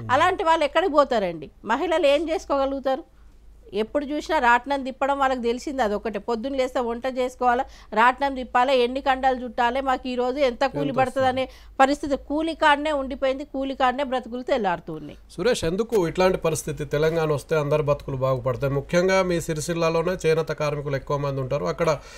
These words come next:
Speaker 1: స్వయంగా ముఖ్యమంత్రి కొడుకు మంత్రి కేటీఆర్ ప్రాతినిధ్యం వహిస్తున్నాడు. అట్లాంటి పరిస్థితులు ఎందుకు ఈ విధంగా ఉన్నది?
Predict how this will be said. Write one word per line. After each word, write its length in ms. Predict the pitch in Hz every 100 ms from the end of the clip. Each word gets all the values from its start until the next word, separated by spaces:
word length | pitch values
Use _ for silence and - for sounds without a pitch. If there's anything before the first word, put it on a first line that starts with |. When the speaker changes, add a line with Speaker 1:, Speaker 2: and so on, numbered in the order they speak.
| - -
Speaker 1:
స్వయంగా 380 | - 151 175 190
ముఖ్యమంత్రి 540 | 170 165 180 175 170
కొడుకు 380 | 160 160 175 208
మంత్రి 380 | 180 175 180 180
కేటీఆర్ 720 | 165 165 175 170 160 139 120
ప్రాతినిధ్యం 540 | 151 156 170 165 147
వహిస్తున్నాడు. 500 | 131 113 120 107 101 - 120
అట్లాంటి 320 | 127 202 190
పరిస్థితులు 500 | 180 175 185 175 165
ఎందుకు 260 | 196 202
ఈ 40 | 175
విధంగా 320 | 165 160 151
ఉన్నది? 260 | 156 175